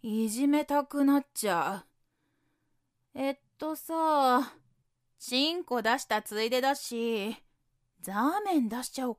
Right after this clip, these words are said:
か。「え？」じゃない。お前、オナニーくらいやったことあるだろ？その粗末なチンコしこっ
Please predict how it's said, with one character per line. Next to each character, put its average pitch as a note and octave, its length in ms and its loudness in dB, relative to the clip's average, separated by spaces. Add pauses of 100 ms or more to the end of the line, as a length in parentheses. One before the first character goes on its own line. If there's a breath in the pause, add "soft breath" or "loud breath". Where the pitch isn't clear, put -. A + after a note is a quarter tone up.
か。 F#3+ 440 -8 (1600)
「え？」 G#3+ 220 2 (200)
じ F3+ 100 -10
ゃ F3 120 -8
な G3 400 2
い。 D#3+ 160 -10 (720)
お D#4 120 2
前、 F4 400 6 (340)
オ D4 140 2
ナ A4 240 4
ニ B3+ 160 0
ー - 20 -18
く A#3+ 100 -2
ら G3+ 120 4
い F#3 80 0
や F#3 100 2
っ F#3 100 -6
た B3+ 120 2
こ D#4 140 -2
と C4 120 0
あ C#4+ 100 6
る D#4 120 2
だ C4 120 2
ろ？ A3+ 280 4 (680)
そ G3 320 -4
の A#3 220 2
粗 A#3+ 260 0 (180)
末 A3+ 140 -6
な F3+ 180 -2
チ A#3 240 -4
ン B3 140 0
コ D3 160 -4
し - 240 -12
こ A#3+ 140 -2
っ - 80 -6